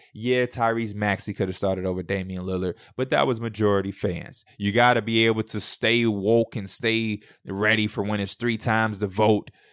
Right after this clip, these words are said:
you know what I mean? You got, you gotta do all that type of extra shit. So we'll just leave that out of, out of our hands. We don't, we don't really have a play in that. But when we come to these reserves and it's coaching making decisions and different things like that, we need it to make sense.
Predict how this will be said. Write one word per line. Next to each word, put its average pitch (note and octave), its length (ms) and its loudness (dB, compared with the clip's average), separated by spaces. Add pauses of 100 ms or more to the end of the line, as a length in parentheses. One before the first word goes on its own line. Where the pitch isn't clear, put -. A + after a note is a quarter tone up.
(100)
you A2+ 100 0
know A#2 80 4
what A#2+ 80 6
I A2+ 60 2
mean? A2+ 320 0
You G#2 80 0
got, A2 280 4 (140)
you B2+ 120 -2
gotta C#3 240 8
do B2+ 160 6
all B2 120 8
that A#2 160 2
type G#2+ 220 2
of F#2 60 2
extra G#2+ 280 0
shit. G#2 300 0 (140)
So B2+ 180 0
we'll C3+ 240 2
just A#2 200 -6
leave A2+ 180 -2
that G#2 120 2
out G2 200 2
of, F#2+ 180 -4
out G#2+ 380 2
of G2+ 100 -2
our G2 140 2
hands. F#2+ 360 -6
We A2+ 140 2
don't, A#2+ 240 -2
we A#2 120 0
don't A#2 200 0
really G#2 220 0
have G2+ 180 2
a F2+ 60 -6
play G2 260 -2
in F2+ 80 -4
that. E2 220 -6 (280)
But G2 100 0
when G2 100 0
we C#3+ 160 2
come D3+ 240 -2
to B2 60 -6
these A2+ 300 -2
reserves F#2+ 680 0 (180)
and F#2+ 160 -4
it's E2+ 160 -6
coaching A2 580 -2
making A2 280 -2
decisions G2+ 520 -2
and F#2+ 120 -6
different G2+ 260 -4
things G2+ 260 -4
like F#2+ 220 -2
that, G2 280 2 (280)
we B2 300 2
need C#3 260 2
it B2+ 200 -4
to G#2+ 180 -4
make G#2+ 420 -2
sense. - 580 -4